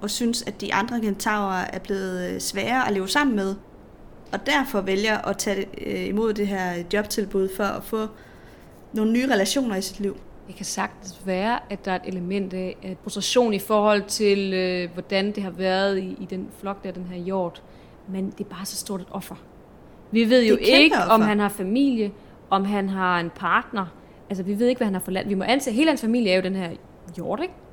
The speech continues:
Speaker 2: Det kan være, han har en
Speaker 1: Mhm.
Speaker 2: partner, det kan være, han har, har nogle børn, som man ikke kan se lige så længe, han er, han er væk. Og når man bliver udstødt, er det jo ikke med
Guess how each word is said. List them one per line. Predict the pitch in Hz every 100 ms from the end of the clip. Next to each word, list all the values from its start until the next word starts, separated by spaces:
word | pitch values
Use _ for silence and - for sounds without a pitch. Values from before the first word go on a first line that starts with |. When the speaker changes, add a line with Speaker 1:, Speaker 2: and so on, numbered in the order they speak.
| - - -
Speaker 2:
Det | 254
kan |
være, | 262
han | 240
har | 240
en |
Speaker 1:
Mhm. | 220
Speaker 2:
partner, | 202 208
det | 196
kan | 208
være, | 220
han | 226
har, | 214
har | 214 208
nogle | 196
børn, | 190 208 190 165 - -
som | - 196
man | 190
ikke | 196
kan | 202
se | - 196
lige | 196
så | 190
længe, | 180 170 190
han | 190
er, | 175 160 - -
han | 180
er |
væk. | 160 180 - - - - - -
Og | 202
når |
man | 190 180
bliver | 196
udstødt, | 254 - 208 202 -
er |
det | 196
jo | 226
ikke | 262
med | 202 185